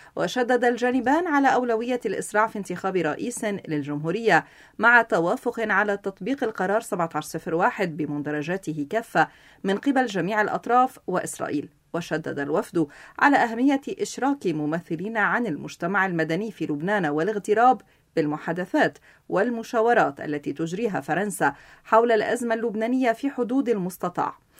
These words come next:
أما فيما يتعلق بمشكلة اللاجئين السوريين في لبنان، فسجل الوفد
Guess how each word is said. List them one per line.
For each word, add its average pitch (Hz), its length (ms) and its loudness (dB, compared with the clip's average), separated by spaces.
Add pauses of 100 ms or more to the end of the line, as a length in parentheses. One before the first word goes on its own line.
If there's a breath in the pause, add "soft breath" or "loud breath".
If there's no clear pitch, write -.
(320 loud breath)
أما 247 160 4
فيما 277 340 6
يتعلق 294 540 4
بمشكلة 180 600 0
اللاجئين 165 500 -2
السوريين 170 540 -2
في - 140 -6
لبنان، 185 400 0
فسجل 170 600 -4
الوفد 156 480 -2